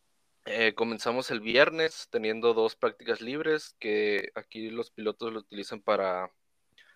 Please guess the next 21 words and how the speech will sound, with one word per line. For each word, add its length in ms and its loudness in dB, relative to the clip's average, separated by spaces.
para 220 6
calar 460 6
sus 300 -10
configuraciones 800 -4
que 100 -6
van 160 0
a 40 -10
usar, 640 6
este, 400 -6
diferente, 640 0
cómo 160 2
se 120 -2
comporta 380 -4
el 100 0
carro 240 2
con 140 -6
diferentes 840 -4
configuraciones 920 -4
y, 380 -12
y 100 -6
así. 360 -6